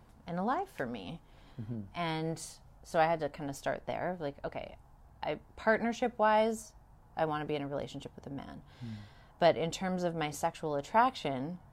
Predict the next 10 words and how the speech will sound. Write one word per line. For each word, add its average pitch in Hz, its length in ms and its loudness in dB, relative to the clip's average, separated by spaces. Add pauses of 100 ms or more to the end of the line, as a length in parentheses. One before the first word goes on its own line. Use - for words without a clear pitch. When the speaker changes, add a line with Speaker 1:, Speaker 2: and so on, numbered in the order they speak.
(120)
Speaker 1:
it's 160 180 -4
more 147 220 -2
fluid. 117 400 -6 (200)
Speaker 2:
Mm-hmm. 110 280 -6 (240)
Speaker 1:
And 143 580 0
I 156 140 2
find 147 340 -4
women 143 380 0
so 156 540 4
erotic. 139 720 -6